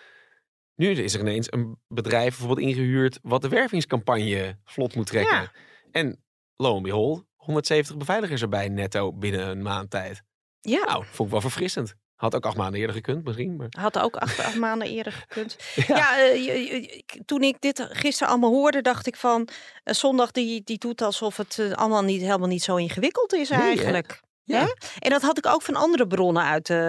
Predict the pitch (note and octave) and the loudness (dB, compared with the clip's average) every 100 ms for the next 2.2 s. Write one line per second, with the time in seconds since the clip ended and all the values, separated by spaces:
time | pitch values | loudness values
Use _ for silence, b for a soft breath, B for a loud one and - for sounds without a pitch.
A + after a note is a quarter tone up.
0 | E3 E3 E3 D3+ - C#3+ C#3 C#3+ E3+ D3+ | 0 0 -4 -4 -4 -2 -2 -2 -4 -2
1 | C#3+ - D#3 - D3 D3 - E3 E3 E3+ | -2 -4 -4 -4 -8 -8 -10 -6 -2 0
2 | G3+ - | -2 -4